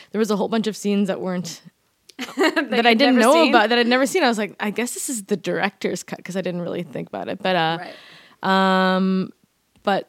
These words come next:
Speaker 1: the scenes that were cut were funny 'cause it was all, like, the Winona Ryder, like, uh, so
Speaker 2: Sex-,
Speaker 1: in this
Speaker 2: sexy
Speaker 1: film,
Speaker 2: time
Speaker 1: she
Speaker 2: stuff.
Speaker 1: narrates. She's an-, it's, like, one of, another one of her narration.
Speaker 2: I love it.
Speaker 1: When the f-, the first line in her film is narration. I think that happens in Heathers. It happens,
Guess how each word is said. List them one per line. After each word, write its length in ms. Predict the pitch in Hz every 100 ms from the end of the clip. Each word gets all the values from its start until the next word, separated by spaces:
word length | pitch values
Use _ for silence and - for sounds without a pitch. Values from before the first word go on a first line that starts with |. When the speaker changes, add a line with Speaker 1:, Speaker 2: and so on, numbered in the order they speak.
| 190
Speaker 1:
the 80 | 226
scenes 300 | - 370 370
that 100 | 233
were 120 | 220
cut 260 | - 202
were 160 | 190 196
funny 260 | - 202 190
'cause 200 | 202 180
it 80 |
was 100 | 180
all, 160 | 180 185
like, 200 | 202 196
the 100 | 208
Winona 340 | 180 175 180 175
Ryder, 500 | 165 170 165 165 160
like, 380 | 143 143 - _ _ _ _ _ _
uh, 340 | - 165 160 139 -
so 160 | 254
Speaker 2:
Sex-, 60 | 226
Speaker 1:
in 60 | 277
this 140 | 277
Speaker 2:
sexy 120 | -
Speaker 1:
film, 300 | 233 233 226
Speaker 2:
time 100 | 220
Speaker 1:
she 180 | 185 233
Speaker 2:
stuff. 60 | 208
Speaker 1:
narrates. 560 | 202 214 180 175 -
She's 140 | 220 190
an-, 140 | 202
it's, 240 | - 180 196
like, 100 | 170
one 160 | 175
of, 100 | 165
another 320 | 160 180 185
one 160 | 180 175
of 100 | 175
her 100 | 170
narration. 840 | 165 160 151 156 - 147 147 160 - - - - _ -
Speaker 2:
I 60 |
love 280 | 175 156 131
it. 120 | 135 -
Speaker 1:
When 240 | 214 240
the 40 | 247
f-, 180 | - -
the 140 | 208
first 300 | - 233 -
line 180 | 208 196
in 100 | 190
her 100 | 175
film 260 | - 175 170
is 100 | 165
narration. 560 | 160 151 165 151 95
I 60 | 156
think 200 | 202 202
that 120 | 190
happens 480 | 170 160 165 170 -
in 200 | 165 165
Heathers. 600 | 156 214 285 302 320 - 190
It 60 |
happens, 760 | 160 175 185 185 180 - -